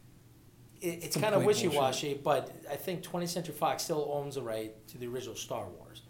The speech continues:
Speaker 1: Disney will never have own the rights to that film. That will still stay in Fox.
Speaker 2: I
Speaker 1: So,
Speaker 2: mean,
Speaker 1: I don't think Disney can ever release a Star Wars
Speaker 2: there's so much
Speaker 1: saga.
Speaker 2: money to be made just saying, "This is the movies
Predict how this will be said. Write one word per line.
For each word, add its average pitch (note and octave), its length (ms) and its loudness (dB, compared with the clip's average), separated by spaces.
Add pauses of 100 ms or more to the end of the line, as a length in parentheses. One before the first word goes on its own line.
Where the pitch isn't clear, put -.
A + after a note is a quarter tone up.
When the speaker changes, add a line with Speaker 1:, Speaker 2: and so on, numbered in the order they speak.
(320)
Speaker 1:
Disney D3 460 -2
will A#2 200 -8
never A#2 540 -4
have A2+ 140 -10 (280)
own B2+ 160 -8
the A2+ 60 -12
rights G#2+ 260 -6
to - 140 -12
that G2+ 320 -10 (140)
film. - 200 -8 (300)
That B2 160 -6
will A#2 100 -8
still A#2+ 400 -2
stay A#2+ 280 -4
in G2 100 -10
Fox. - 480 -6 (400)
Speaker 2:
I - 40 -4
Speaker 1:
So, F3 120 4
Speaker 2:
mean, C#3+ 280 2 (200)
Speaker 1:
I - 100 -4
don't F3 120 -2
think E3+ 180 -2
Disney F3 300 0
can D3+ 140 -4
ever D#3 260 0 (180)
release C#3+ 680 -2
a C3 60 -6
Star C#3+ 300 0
Wars C#3+ 240 0
Speaker 2:
there's G3 200 2
so A3+ 200 4
much A#3 240 4
Speaker 1:
saga. D#3+ 140 2
Speaker 2:
money D#3+ 380 2
to D3 120 -4
be C#3 120 -2
made D3 360 -2
just B2+ 160 -4
saying, B2+ 240 0
"This D3+ 200 4
is G3+ 200 2
the F#3 100 0
movies D#3+ 560 6